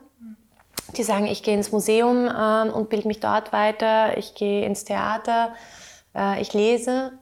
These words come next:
Speaker 2: aber in diesem Feld mache ich nichts.
Speaker 1: Mhm.
Speaker 2: Ähm, das heißt, da holen sie sich diese Bildung nochmal nach.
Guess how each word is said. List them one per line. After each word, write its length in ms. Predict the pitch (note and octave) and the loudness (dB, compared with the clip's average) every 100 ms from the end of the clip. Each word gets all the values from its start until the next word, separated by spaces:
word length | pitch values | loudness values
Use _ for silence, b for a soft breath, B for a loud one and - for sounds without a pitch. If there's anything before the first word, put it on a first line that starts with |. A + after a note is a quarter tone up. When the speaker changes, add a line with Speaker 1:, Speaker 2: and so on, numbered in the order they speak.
| _ | _
Speaker 2:
aber 140 | G#3 G#3+ | -2 0
in 120 | G#3 | 0
diesem 300 | A3+ B3 B3 | 2 2 0
Feld 460 | - G#3 A#3 A#3 - - _ _ - | 0 0 0 -4 -14 -16 _ _ -6
mache 200 | G#3+ G3+ | -6 -6
ich 160 | - | -6
nichts. 500 | G#3 D#4 - - - | -4 -4 -8 -14 -16
Speaker 1:
Mhm. 240 | A3 G#3 G#3 B B B B B B - | -14 -18 -18 B B B B B B -4
Speaker 2:
Ähm, 400 | G#3+ G#3 G#3 G#3 | 0 2 0 0
das 140 | G3+ | -2
heißt, 180 | G#3 - | -4 -4
da 160 | F#3+ G#3 | -4 -2
holen 180 | A3 G#3 | -2 -2
sie 120 | G#3 | -4
sich 200 | G#3 - _ | -8 -12 _
diese 260 | A#3 A#3 C4 | -4 -2 -2
Bildung 300 | C4 C4 B3 | -4 -4 -4
nochmal 240 | B3 A#3+ | -4 -4
nach. 260 | A#3 B3 | -4 -6